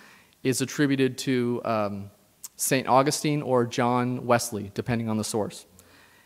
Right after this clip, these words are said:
And it's that in essentials, unity,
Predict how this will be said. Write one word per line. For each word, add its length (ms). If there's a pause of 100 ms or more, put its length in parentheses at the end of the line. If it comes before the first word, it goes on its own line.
(180)
And 100
it's 140
that 300
in 100
essentials, 920 (380)
unity, 600